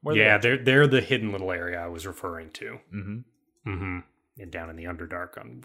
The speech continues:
Speaker 2: with their lake, having a fun old time.
Speaker 1: What are they doing?
Speaker 2: They're worshiping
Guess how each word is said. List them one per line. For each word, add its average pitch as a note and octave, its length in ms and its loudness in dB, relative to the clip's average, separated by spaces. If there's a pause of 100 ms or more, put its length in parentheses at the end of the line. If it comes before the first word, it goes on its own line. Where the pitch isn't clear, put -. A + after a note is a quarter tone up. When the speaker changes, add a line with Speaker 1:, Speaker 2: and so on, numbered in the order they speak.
Speaker 2:
with A2 120 -10
their E2+ 140 -12
lake, E2+ 380 -10 (120)
having F#2 200 -4
a E2+ 60 -10
fun F#2 220 -10
old E2+ 180 -12
time. E2+ 460 -12
Speaker 1:
What B2 160 -2
are B2 60 0
they C3+ 80 -6
doing? F3 260 -10 (1500)
Speaker 2:
They're A#2 120 8
worshiping C3+ 680 2